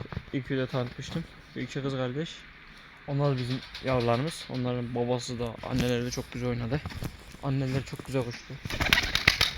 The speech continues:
Anneleri öldü dostlar. Ayağında ur var, ur vardı. Babalarını da göndermiştim. O da öldü galiba. Gönderdiğim kişi öldürmüş. Çok güzel kuşlar dostlar. Ama olsun,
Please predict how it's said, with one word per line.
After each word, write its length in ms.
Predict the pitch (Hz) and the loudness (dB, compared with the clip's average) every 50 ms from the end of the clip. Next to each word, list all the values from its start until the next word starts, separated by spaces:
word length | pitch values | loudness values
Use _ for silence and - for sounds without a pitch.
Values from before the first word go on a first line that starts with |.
| - - - - - | -6 -8 -6 0 4
Anneleri 340 | 131 135 143 143 143 147 143 | 4 6 6 6 6 6 6
öldü 220 | 147 143 139 147 139 | 6 4 4 4 4
dostlar. 300 | 135 120 - - 147 127 | 4 2 4 2 2 4
Ayağında 380 | 123 127 143 139 131 139 151 | 4 6 6 6 6 4 2
ur 340 | - - 147 147 139 127 - | 2 2 2 2 2 2 0
var, 180 | 120 117 120 - - - | 0 0 0 -2 0 2
ur 140 | 147 143 | 2 2
vardı. 360 | 147 135 123 120 120 117 - 160 151 - - - - - - - - - - - - - - - - - - - - | 4 2 2 2 0 -4 -6 -8 -10 -10 -12 -14 -16 -14 -16 -16 -16 -16 -16 -18 -18 -18 -16 -16 -10 -10 -8 0 2
Babalarını 460 | 135 135 139 143 143 147 147 151 151 | 6 6 8 8 8 6 6 4 4
da 40 | 151 | 2
göndermiştim. 680 | 143 151 143 147 143 151 156 156 160 156 - - - 147 147 | 4 4 4 4 6 8 8 10 10 10 10 10 8 8 8
O 40 | 143 | 8
da 100 | 147 151 143 - 143 | 6 6 6 6 8
öldü 200 | 151 151 151 143 | 8 8 8 8
galiba. 380 | 123 127 123 127 113 117 120 113 - - - - | 8 8 6 6 4 4 2 2 0 -2 0 2
Gönderdiğim 360 | 127 131 131 135 131 135 139 127 | 2 4 6 6 6 4 2 4
kişi 160 | - - 147 | 6 6 8
öldürmüş. 300 | 135 131 131 127 143 - - - - - - - - - - - - - - - - - - - - - - - - - - - - | 8 8 8 8 8 8 6 8 8 6 6 6 0 0 0 0 2 2 2 2 2 4 4 2 2 2 2 4 4 4 4 2 2
Çok 180 | - 165 147 - | 2 2 2 2
güzel 180 | 147 139 143 135 | 2 2 4 2
kuşlar 260 | 127 - 143 135 117 | 2 0 0 0 0
dostlar. 300 | 117 120 - - 127 - - - - - - - - - - - - - - - - | 0 -2 -2 -6 -8 -8 -8 -10 -10 -12 -12 -10 -6 -2 -2 -2 -2 -4 -8 -6 -2
Ama 160 | 135 147 151 | -2 0 2
olsun, 300 | 147 143 131 123 - 131 | 2 2 2 0 -2 -2